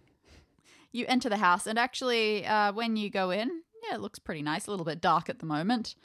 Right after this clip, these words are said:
No one's bothered to keep it well lit or bother with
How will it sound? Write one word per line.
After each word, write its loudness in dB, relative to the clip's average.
No -4
one's -4
bothered -6
to -6
keep -8
it -4
well 0
lit -2
or -2
bother -4
with -4